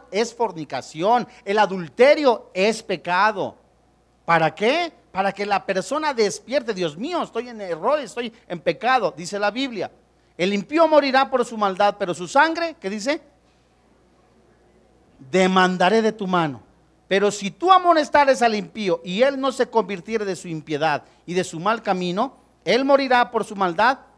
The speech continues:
Pero ¿qué dice la Biblia? Ya le compartiste, ya. Ahí está el plan de salvación, ahí está el disco, ahí está la conferencia,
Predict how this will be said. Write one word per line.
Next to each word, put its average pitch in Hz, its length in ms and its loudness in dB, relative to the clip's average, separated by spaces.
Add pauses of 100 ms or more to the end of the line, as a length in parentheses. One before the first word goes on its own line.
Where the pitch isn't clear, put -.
(140)
Pero 147 260 -4
¿qué 175 100 -8
dice 180 240 -8
la 170 100 0
Biblia? 190 300 -8 (2250)
Ya 208 180 4
le 247 120 2
compartiste, 214 680 -2 (720)
ya. 151 160 -10 (1600)
Ahí 160 180 -4
está 185 160 -2
el 175 80 -2
plan 180 200 -2
de 165 80 -6
salvación, 170 580 -4 (440)
ahí 147 180 -2
está 147 200 -6
el 139 120 -6
disco, 208 500 -14
ahí 151 100 -10
está 156 180 -6
la 143 100 -4
conferencia, 175 720 -6